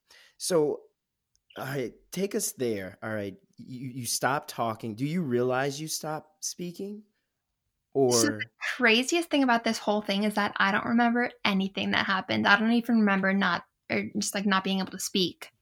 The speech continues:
Speaker 2: I remember everything bef-, like, the day before was the fourth of July, so I remember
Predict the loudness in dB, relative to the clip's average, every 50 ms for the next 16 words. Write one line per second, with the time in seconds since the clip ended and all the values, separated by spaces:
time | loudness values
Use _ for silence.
0 | _ _ _ _ _ _ _ _ 2 4 6 6 6 6 6 6 4 4 4 4
1 | 4 4 2 2 2 2 2 2 0 -2 -2 -2 -2 -2 0 0 2 2 2 2
2 | 0 -2 -2 -2 -2 -2 -4 -8 -10 -10 -8 -8 -8 -8 -10 -12 -10 -6 -2 4
3 | 6 8 8 8 6 4 2 0 0 0 0 0 0 0 0